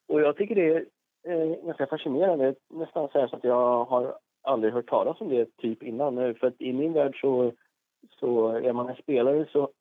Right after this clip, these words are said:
<clears throat> så kör man på liksom, och då kanske det går bra eller så går det dåligt och då hamnar man, men då har man oftast, eh, lyckats utveckla,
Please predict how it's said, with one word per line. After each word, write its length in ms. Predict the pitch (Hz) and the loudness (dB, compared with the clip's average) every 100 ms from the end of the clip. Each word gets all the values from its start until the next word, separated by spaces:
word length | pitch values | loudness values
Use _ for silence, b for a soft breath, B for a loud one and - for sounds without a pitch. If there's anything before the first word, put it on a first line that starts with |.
| - | -6
<clears throat> 240 | 196 135 - | -6 -6 -10
så 60 | |
kör 160 | 135 127 | -4 -2
man 160 | 123 | -2
på 260 | 113 - 165 | -2 -2 -2
liksom, 340 | 147 - 165 170 | -6 -6 -6 -4
och 100 | 131 | -4
då 100 | 120 | -4
kanske 280 | - 110 113 | -4 -4 -2
det 200 | 110 107 | -4 -4
går 200 | 110 107 | 0 -2
bra 300 | 104 143 - | 2 0 0
eller 200 | 143 135 | -4 -8
så 120 | - | -8
går 120 | 123 | -6
det 60 | 127 | -4
dåligt 440 | 120 127 113 110 | 0 2 2 0
och 100 | - | -2
då 200 | 113 113 113 _ _ _ _ | 0 2 0 _ _ _ _
hamnar 300 | 123 110 107 | -2 0 2
man, 220 | 107 107 _ _ _ _ _ - | 0 0 _ _ _ _ _ -8
men 100 | 113 | -2
då 80 | 117 | 0
har 100 | 120 | 2
man 120 | 120 | 0
oftast, 640 | 113 - 110 117 - - | -2 0 -2 -2 -20 -6
eh, 140 | 104 107 | -2 0
lyckats 360 | 107 104 101 | -2 -2 -2
utveckla, 760 | 113 101 110 - 101 98 95 | -2 0 -2 -2 -4 0 0